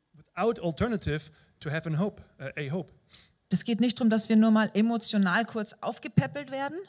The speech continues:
Speaker 1: It's not about, uh, short-lived emotional being, being pepped up,
Speaker 2: sondern dass wir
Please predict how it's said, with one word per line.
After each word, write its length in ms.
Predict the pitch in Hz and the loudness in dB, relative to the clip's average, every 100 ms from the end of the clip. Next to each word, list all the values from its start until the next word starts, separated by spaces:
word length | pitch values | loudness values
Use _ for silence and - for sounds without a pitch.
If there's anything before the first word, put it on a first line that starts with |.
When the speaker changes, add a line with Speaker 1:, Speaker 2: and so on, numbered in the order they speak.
| - | -8
Speaker 1:
It's 160 | 160 | -4
not 160 | 175 202 | -2 -2
about, 440 | 160 156 160 160 | 0 2 2 0
uh, 280 | 165 151 143 | -2 -4 -4
short-lived 680 | 135 - 185 175 170 170 - | -4 -2 0 2 2 2 0
emotional 600 | 160 175 165 170 160 160 156 | -2 0 0 0 0 -2 -4
being, 380 | 165 151 143 139 | -8 -6 -6 -10
being 340 | 156 135 135 135 _ _ _ | -12 -10 -12 -14 _ _ _
pepped 260 | - 156 170 | -4 -4 -6
up, 320 | 190 - - _ - | -6 -8 -10 _ -4
Speaker 2:
sondern 200 | 180 180 | 0 2
dass 220 | 185 - | 0 0
wir 120 | 196 | -4